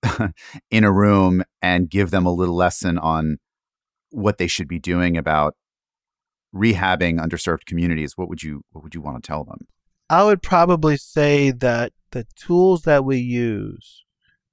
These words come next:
Speaker 2: to give large developers the resources to, to create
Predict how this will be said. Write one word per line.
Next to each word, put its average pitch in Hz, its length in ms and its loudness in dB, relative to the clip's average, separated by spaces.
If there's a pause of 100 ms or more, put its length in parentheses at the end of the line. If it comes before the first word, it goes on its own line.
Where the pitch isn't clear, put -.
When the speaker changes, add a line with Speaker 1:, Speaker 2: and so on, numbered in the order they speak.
(280)
Speaker 2:
to 127 140 -8
give 117 420 0
large 120 580 0
developers 113 960 -4
the 117 100 -10
resources 113 840 -8 (120)
to, 113 220 -6 (380)
to - 140 -10
create 110 540 -6